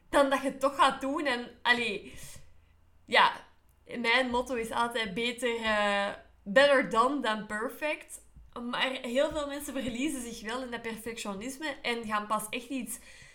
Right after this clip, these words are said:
doen of iets uitvoeren als het perfect is of als het al af is. Maar ja, dan duurt het gewoon allemaal veel en veel langer en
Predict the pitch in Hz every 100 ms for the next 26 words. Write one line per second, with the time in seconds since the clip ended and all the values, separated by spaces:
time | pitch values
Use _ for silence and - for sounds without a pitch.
0 | - 208 285 311 302 240 226 - - 254
1 | 277 - 285 294 294 277 277 - - -
2 | 285 277 269 240 226 - 196 - 233 -
3 | 190 - 208 - 277 269 262 220 208 196
4 | - 254 247 214 208 - 233 247 220 -
5 | - - - _ _ _ _ _ _ _
6 | _ 208 285 302 302 220 254 359 403 359
7 | - 226 226 240 247 233 226 - 311 294
8 | 320 247 240 208 247 240 214 247 311 381
9 | 359 - 277 277 277